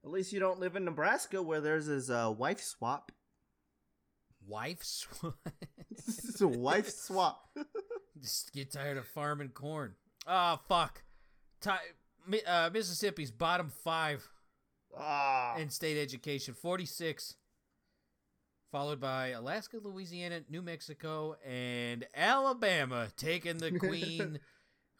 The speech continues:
Speaker 2: uh, the little queen of shit education.
Speaker 1: <laughs> Alabama, so you'd think it has something to do with stepsisters. Nope, it's big booty. <laughs>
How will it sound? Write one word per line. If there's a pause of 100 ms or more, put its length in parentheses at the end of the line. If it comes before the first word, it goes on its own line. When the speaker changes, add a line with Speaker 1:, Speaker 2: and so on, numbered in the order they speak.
(100)
Speaker 2:
uh,
the
little
queen
of
shit
education. (440)
Speaker 1:
<laughs>
Alabama,
so
you'd
think
it
has
something
to
do
with
stepsisters.
Nope,
it's
big
booty.
<laughs>